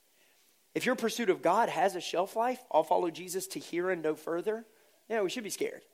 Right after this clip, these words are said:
But if your pursuit of Christ has no shelf life, the good news is that sin does. So, uh, I, I wanna jump back to those verses. I don't wanna go negative, because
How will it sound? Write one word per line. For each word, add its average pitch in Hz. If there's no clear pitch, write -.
But 214
if 226
your 240
pursuit 214
of 185
Christ 247
has 214
no 180
shelf 233
life, 156
the -
good 170
news 165
is 147
that 143
sin 143
does. 147
So, 196
uh, 202
I, 196
I 196
wanna 214
jump 190
back 185
to 180
those 160
verses. 151
I 151
don't 170
wanna 214
go 170
negative, 139
because 180